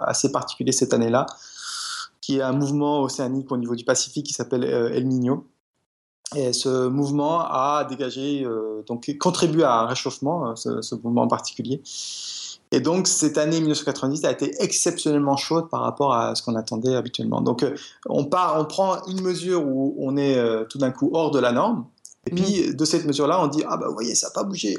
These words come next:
Speaker 1: Oh, c'est la pause, ça fait quinze ans que c'est la pause, on nous ment, et cetera, et cetera. » Euh, mais en fait, quand on parle, on prend l'année mille neuf cent quatre-vingt-dix-sept, bah, tout de suite, on, on voit l'augmentation. Même aujourd'hui, avec les années qui ont augmenté, là, deux mille quatorze,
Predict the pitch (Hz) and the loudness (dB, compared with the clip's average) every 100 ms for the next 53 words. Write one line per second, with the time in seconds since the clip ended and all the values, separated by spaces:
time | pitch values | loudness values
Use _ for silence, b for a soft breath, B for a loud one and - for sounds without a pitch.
0 | - 180 - 151 131 180 180 151 - 131 | -2 0 2 0 0 0 2 0 -2 -4
1 | 127 143 139 147 - 127 - 165 165 147 | -2 0 2 2 2 0 2 2 4 2
2 | 127 131 151 165 151 139 120 135 - - | 2 2 4 4 2 -2 -6 -8 -12 -14
3 | - - B B B B B B - 127 | -18 -20 B B B B B B 2 4
4 | 123 120 127 - 156 135 123 165 170 - | 6 6 4 0 2 4 4 2 0 -2
5 | 135 131 143 147 135 120 123 120 139 127 | -2 0 4 4 4 2 -2 -2 0 0
6 | 131 131 123 - 123 - 120 113 110 170 | 0 -2 -2 -4 -6 -6 -4 -2 0 0
7 | 131 117 120 - 151 135 120 135 120 123 | 2 -2 -2 -4 -4 -2 -2 -2 0 2
8 | 110 117 117 113 - 156 156 - B B | 2 0 0 0 2 4 2 0 B B
9 | B B 143 151 151 143 143 151 143 123 | B B 0 2 4 4 2 2 4 2
10 | 123 123 127 127 127 131 120 120 120 123 | 0 0 2 2 2 2 2 2 2 2
11 | 120 117 113 113 117 113 143 156 | 2 2 0 2 0 2 2 2